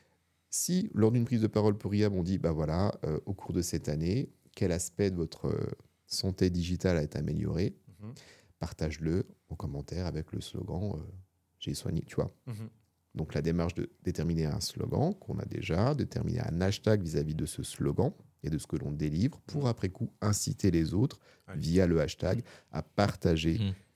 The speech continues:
Speaker 1: euh, la, la valeur, en fait, qui a pu être, euh, récupérée par les auditeurs
Speaker 2: Ok.
Speaker 1: ou par tes commerçants, par tes commerçants ou par, euh,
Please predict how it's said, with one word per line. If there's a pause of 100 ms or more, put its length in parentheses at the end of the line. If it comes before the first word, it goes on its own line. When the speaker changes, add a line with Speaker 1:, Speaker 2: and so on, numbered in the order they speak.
Speaker 1:
euh,
la, (420)
la
valeur,
en
fait,
qui
a
pu
être,
euh, (180)
récupérée (220)
par
les
auditeurs (260)
Speaker 2:
Ok.
Speaker 1:
ou
par
tes (460)
commerçants, (160)
par
tes
commerçants
ou
par,
euh,